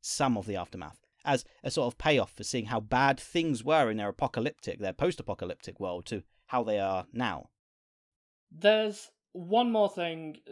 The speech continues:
Speaker 2: This isn't a positive or a negative, it's just a little fact that I saw when reading up about the ending, is that the ending was supposed to be, in a way, a lot darker. So,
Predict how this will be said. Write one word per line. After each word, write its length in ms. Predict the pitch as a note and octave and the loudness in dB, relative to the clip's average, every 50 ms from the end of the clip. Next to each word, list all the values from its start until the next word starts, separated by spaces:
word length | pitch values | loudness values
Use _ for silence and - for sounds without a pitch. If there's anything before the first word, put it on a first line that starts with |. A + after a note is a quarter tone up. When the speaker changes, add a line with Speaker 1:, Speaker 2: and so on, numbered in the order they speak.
| F3 D#3+ F3+ F3+ | -14 -12 -12 -6
Speaker 2:
This 300 | F#3+ A#3 A#3 A#3 - - | -2 0 0 0 0 -2
isn't 200 | C4+ G#3 A#3 G3+ | -2 -2 -2 -4
a 40 | F#3 | -2
positive 400 | - G#3 F3+ F3 D3+ C#3 D3+ - | 0 0 0 0 -2 -4 -2 0
or 180 | D3+ C#3+ C#3+ C#3 | 0 -2 -2 -2
a 60 | C#3 | -4
negative, 380 | C#3+ C#3+ C#3+ D3+ C#3+ D3+ D3 D3+ | -4 -4 -4 -4 -4 -4 -4 -4
it's 160 | C3+ A#2+ - | -6 -6 -8
just 200 | - C#3+ - - | -10 -10 -8 -6
a 40 | C3+ | -6
little 180 | C#3 - - | -6 -6 -8
fact 300 | C3 - E3 D3 C#3 - | -4 -2 -2 -2 -2 -2
that 80 | - C3+ | -4 -6
I 100 | B2+ C#3+ | -4 -6
saw 400 | C3+ - - D#3 C#3+ C#3 C#3 C#3 | -6 -6 -4 -2 -2 -2 -2 -4
when 180 | C3 C#3 C3+ C#3 | -6 -6 -6 -6
reading 260 | C#3 C#3 C3 - C#3 | -6 -6 -6 -8 -8
up 140 | C3 B2+ - | -10 -10 -8
about 200 | - C3+ C3 - | -6 -6 -6 -4
the 100 | C#3 C#3 | -4 -4
ending, 420 | C#3 C#3+ C#3+ C#3 D3+ D#3 D#3+ F#3+ F#3+ - - - _ _ _ - | -4 -4 -4 -4 -4 -4 -4 -4 -6 -10 -14 -20 _ _ _ -16
is 140 | D#3 C#3 - | -12 -6 -2
that 160 | E3 D#3 D3+ | -2 -2 -2
the 240 | D#3+ D#3+ E3 D#3+ - | -2 -6 -6 -6 -4
ending 500 | F3 E3+ F#3+ F#3 F#3 F3+ F#3+ F3+ F3+ F3 | -2 -2 0 -2 -2 -4 -4 -4 -4 -4
was 180 | E3 D#3+ D3+ - | -6 -6 -6 -8
supposed 500 | - D#3+ - - C#3+ C#3 C#3 C3+ - - | -8 -12 -8 -6 -4 -4 -4 -4 -6 -10
to 60 | C#3+ | -10
be, 500 | C3 C#3 C3+ C3+ C3+ B2+ B2+ C3 C3 - - | -8 -4 -4 -4 -2 -4 -4 -6 -8 -8 -4
in 160 | G3+ G#3+ A3 | -2 0 0
a 40 | F#3+ | 0
way, 340 | E3+ D3+ C3 C#3 C#3+ D3 D#3 | 0 0 0 0 0 0 -2
a 60 | - D#3+ | -4 -6
lot 420 | C#3+ C#3+ C#3+ C#3 C3+ - C#3+ C#3+ | -6 -4 -4 -4 -4 -4 -6 -8
darker. 640 | - C3 C3 C3 E3 - - - D3 D3 D#3+ F3 - _ _ _ _ _ _ | -6 -4 -4 -4 -6 -6 -8 -6 -6 -4 -6 -6 -8 _ _ _ _ _ _
So, 540 | - - E3+ D#3+ D#3+ D#3+ D#3+ D#3+ D3+ - | -4 0 2 4 4 4 4 2 -2 -4